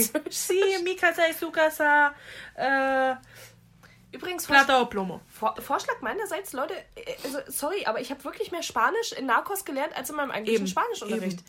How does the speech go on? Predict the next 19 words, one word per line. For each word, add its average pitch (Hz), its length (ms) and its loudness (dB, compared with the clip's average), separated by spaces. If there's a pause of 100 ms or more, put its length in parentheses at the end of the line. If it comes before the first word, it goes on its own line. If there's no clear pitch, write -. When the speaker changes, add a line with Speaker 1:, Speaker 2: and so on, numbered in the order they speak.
Speaker 2:
Und 240 160 0
wir 254 120 4
haben, 240 280 4
muss 240 300 -2
man, 240 160 0 (100)
da, 208 180 -4
dazu 233 460 0
musst 240 160 -8
du 240 40 -4
noch 226 100 0
sagen, 220 280 0 (360)
wir 202 80 -2
haben 220 100 2
Narcos 220 400 2
nach 214 180 -2
der 208 160 -6
zweiten 208 320 -4
Staffel 196 380 -6
abgebrochen. - 640 -12